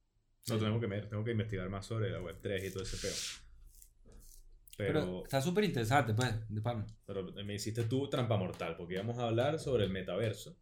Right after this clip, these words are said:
Speaker 2: No,
Speaker 1: sobre
Speaker 2: yo,
Speaker 1: la,
Speaker 2: pero
Speaker 1: la manera en la que se está tratando a día de hoy, y tú te desviaste y virtuaste la vaina.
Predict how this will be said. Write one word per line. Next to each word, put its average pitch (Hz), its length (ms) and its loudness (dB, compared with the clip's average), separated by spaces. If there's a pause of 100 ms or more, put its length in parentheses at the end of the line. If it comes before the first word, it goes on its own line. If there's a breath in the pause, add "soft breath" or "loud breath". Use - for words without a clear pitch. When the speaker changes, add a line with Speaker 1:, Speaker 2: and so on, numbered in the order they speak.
(1040)
Speaker 2:
No, 170 80 0
Speaker 1:
sobre 95 240 4
Speaker 2:
yo, 90 80 2
Speaker 1:
la, 90 80 0
Speaker 2:
pero 151 140 4
Speaker 1:
la 90 160 4
manera 92 340 2
en 113 60 4
la 120 120 2
que 117 140 2
se - 100 0
está 107 200 -2
tratando 113 380 4
a 120 40 8
día 135 140 4
de 139 100 4
hoy, 131 220 6
y 135 60 -4
tú 110 120 0
te 110 80 2
desviaste 107 560 2
y 113 40 0
virtuaste 92 420 -4
la 92 100 -4
vaina. 55 240 -10